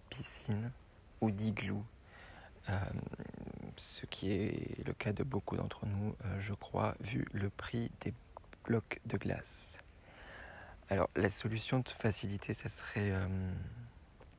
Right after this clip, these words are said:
le naturisme, bien sûr. Euh, mais là, c'est pas forcément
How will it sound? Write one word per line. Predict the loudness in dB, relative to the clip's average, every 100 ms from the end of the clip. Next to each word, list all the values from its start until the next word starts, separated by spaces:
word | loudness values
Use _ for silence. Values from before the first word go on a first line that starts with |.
| -16 -14 -14 -16 2
le | 6
naturisme, | 6 4 0 -4 -4 -4 -4 -2
bien | -2 -4
sûr. | -6 -4 -4 -4 -8 -14 -14 -14 -16 -16 -4 0
Euh, | 2 2 -2 -4 -8 -10 -14 -14 -6 -6 -6 2
mais | 4 4
là, | 4 4 2 -8 -12 -10 -10 -10 -14
c'est | -12 -10
pas | -2
forcément | -2 -2 -4 2 2 4 2